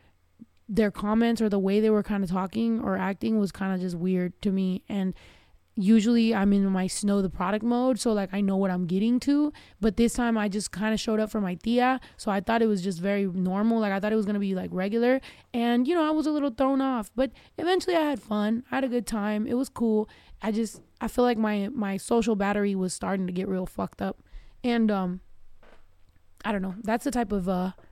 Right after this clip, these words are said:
<laughs> recording someone with the front <laughs> camera is insane. You know what I mean? Like, I was just like, "What?" Um, but yeah. And, and, and the problem is that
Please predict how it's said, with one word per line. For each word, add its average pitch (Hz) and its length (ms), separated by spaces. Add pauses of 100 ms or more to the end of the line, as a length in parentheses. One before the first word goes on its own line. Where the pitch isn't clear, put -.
(160)
<laughs> - 320
recording 262 380
someone 240 360
with 240 100
the 233 80
front 247 320
<laughs> - 0
camera 262 400
is 233 100
insane. 233 380 (380)
You 277 120
know 320 120
what 339 100
I 330 100
mean? 330 240
Like, 294 160
I 285 80
was 294 140
just 294 160
like, 254 220 (2500)
"What?" 240 420 (520)
Um, 202 600 (640)
but 226 360
yeah. 247 300 (380)
And, 311 200
and, 330 160
and 311 220
the 277 60
problem 311 440
is 285 220
that 214 300